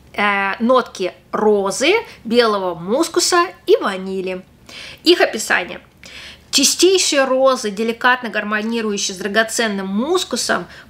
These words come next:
подчеркнутые нотами амбры и жасмина, создают элегантный и женственный шлейф. Так,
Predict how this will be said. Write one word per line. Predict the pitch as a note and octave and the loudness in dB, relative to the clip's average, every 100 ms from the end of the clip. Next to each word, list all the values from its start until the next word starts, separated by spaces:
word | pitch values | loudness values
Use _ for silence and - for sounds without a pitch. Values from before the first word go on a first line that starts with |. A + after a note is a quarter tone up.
| - | 0
подчеркнутые | A#3 A3+ - C4+ C4+ A3+ G#3 G3+ G3+ | 0 2 0 4 2 0 -8 -6 -4
нотами | G#3 A3+ A3 F#3 F3 - | -4 -4 -4 -8 -10 0
амбры | A3+ A#3+ D#4+ F#4 A#3+ F#3+ | 4 4 4 0 -4 -6
и | F#3 - | -8 -6
жасмина, | A#3 B3+ B3+ - A#3+ A3+ G3+ F3+ E3+ | 0 2 0 -2 -2 -2 -2 -4 -6
создают | - G3 G#3+ A3 G#3+ | -6 0 0 0 0
элегантный | F#3+ F#3+ F#3+ B3+ F#4 - E4 D#4 - | -2 0 2 2 2 -2 -4 -4 -4
и | D4 D#4+ | 2 2
женственный | G#3 G3+ G#3 A3 - A3 G#3 G3 - | 2 0 0 0 -2 -2 -2 -4 -6
шлейф. | - - F#3 F3+ E3+ - - _ _ - - - - - - - | -6 -4 -2 -2 -4 -12 -20 _ _ -20 -18 -14 -14 -14 -16 -6
Так, | - G#3 - | 0 0 -2